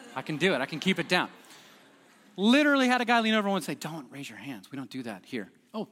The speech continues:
sorry. My bad." Um, and, like, and this is, and so there's other people, I mean, some people say, "Well, it's just a general spirit of happiness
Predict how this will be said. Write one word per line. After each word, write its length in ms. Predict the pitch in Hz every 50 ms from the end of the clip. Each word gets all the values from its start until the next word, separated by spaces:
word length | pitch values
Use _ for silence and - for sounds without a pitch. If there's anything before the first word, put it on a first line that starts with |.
| _ -
sorry. 380 | - 156 175 165 113 104 104 107 - _ _
My 180 | 127 156 185 190
bad." 360 | 165 156 135 135 151 165 151 - - - 156 -
Um, 340 | 202 196 196 202 196 190 160 - - - - - - -
and, 640 | - 247 269 277 277 277 269 269 262 262 226 - - - _ - - - - _ _ _ _ _ _ _ _ _ _ _ _ _ _ _ _ _ _ _ _ _ _ _ _ _ _ _ _ _ _ _ _ _ _
like, 220 | 233 277 285 208
and 220 | 226 214 233 226 208
this 180 | 294 285 -
is, 160 | 320 294 233
and 260 | 269 254 208 240 240 -
so 180 | - 247 247
there's 260 | - 247 247 247 196
other 260 | 254 208 233 240 262 202
people, 160 | 247 262 202
I 80 | 220
mean, 140 | 220 226 214
some 180 | 170 - 247 196
people 220 | 240 226 226 202
say, 180 | - - 220 208
"Well, 140 | 202 220 214
it's 100 | 214 -
just 200 | 247 254 247 240
a 40 |
general 320 | 180 - 226 240 240 233 202
spirit 260 | - - 226 226 208
of 60 | 196
happiness 580 | - 208 220 233 - 240 226 226 202 - -